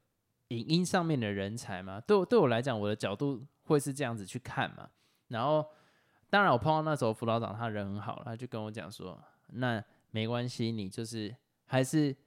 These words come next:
下单位的时候，我忘记是叫下单位，反正到另外一个地方的时候，你就是不要太紧张。”然后他有看出我的焦虑，他就说，“你就顺顺的来，不要太紧绷。”我，因为我真的觉得这种东西对每个人来讲真的很不一样。我只是想讲说，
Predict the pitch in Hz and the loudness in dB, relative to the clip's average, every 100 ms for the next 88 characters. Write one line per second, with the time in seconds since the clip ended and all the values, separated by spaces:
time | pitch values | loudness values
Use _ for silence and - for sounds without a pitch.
0 | _ _ _ _ - 170 143 131 123 135 | _ _ _ _ 0 2 2 0 0 2
1 | 113 98 104 107 131 120 123 123 113 104 | 2 2 -4 -4 -6 -6 -6 -6 -6 -6
2 | 101 107 113 123 156 180 196 175 170 143 | -8 -8 -6 -2 0 4 4 4 2 2
3 | 123 139 127 123 110 107 101 101 - 120 | 0 0 -2 -2 -2 -4 -6 -8 -10 -12
4 | 117 98 98 - 101 - - 120 85 64 | -8 -8 -8 -6 -8 -10 -18 -12 -10 -10
5 | 123 127 110 104 123 120 107 - - 135 | -14 -16 -14 -14 -12 -10 -10 -12 -10 -8
6 | 110 117 110 92 - 104 127 127 131 131 | -6 -6 -6 -6 -8 -6 -4 -4 -6 -8
7 | 120 101 117 123 120 104 120 95 87 82 | -10 -8 -8 -4 -4 -4 -8 -10 -10 -10
8 | 120 - _ _ 113 107 - 117 - - | -14 -18 _ _ -8 -8 -6 -8 -8 -16
9 | 123 117 185 262 269 330 233 147 - 233 | -12 -8 -4 -2 0 2 2 -2 -2 0
10 | 190 135 123 - 170 120 - _ _ _ | 2 4 2 2 -2 -4 -12 _ _ _
11 | - 139 139 139 131 101 101 101 98 101 | -2 0 0 0 0 0 -4 -4 -4 -6
12 | - 113 107 104 - 104 98 - 131 156 | -8 -8 -8 -10 -16 -16 -14 -6 -4 -2
13 | 135 170 127 127 127 92 - 110 | -2 -2 -2 -4 -6 -6 0 0